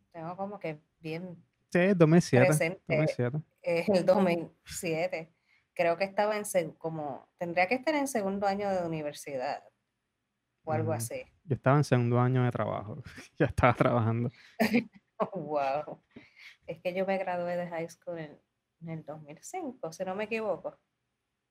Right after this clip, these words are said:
Speaker 1: Ya no le voy a dar fecha a la
Speaker 2: Sí,
Speaker 1: gente.
Speaker 2: ya están sacando tu fecha de naci-, de, tu edad ya.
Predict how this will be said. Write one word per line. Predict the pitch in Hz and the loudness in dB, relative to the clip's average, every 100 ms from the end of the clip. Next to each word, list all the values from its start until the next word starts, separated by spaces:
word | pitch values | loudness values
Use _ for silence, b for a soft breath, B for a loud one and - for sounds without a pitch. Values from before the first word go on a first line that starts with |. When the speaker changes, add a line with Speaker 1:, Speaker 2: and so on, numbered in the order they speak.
| _ _ _ _ | _ _ _ _
Speaker 1:
Ya | 160 165 | -4 -2
no | 180 | -2
le | 165 | 0
voy | 165 | 0
a | 180 | 0
dar | 202 - | 0 -4
fecha | 160 165 | -6 -4
a | 196 | -4
la | 196 | -2
Speaker 2:
Sí, | 170 | -2
Speaker 1:
gente. | 117 117 131 117 | -4 -4 -2 2
Speaker 2:
ya | 104 113 | 2 2
están | 117 - 123 | 0 2 4
sacando | 127 127 131 | 4 6 6
tu | 135 | 4
fecha | 135 117 123 | 4 4 2
de | 123 | 2
naci-, | 123 - 127 | 2 0 -2
de, | 113 117 - - _ _ | 0 -4 -6 -18 _ _
tu | 131 | 6
edad | 113 117 | 8 6
ya. | 117 107 | 4 -2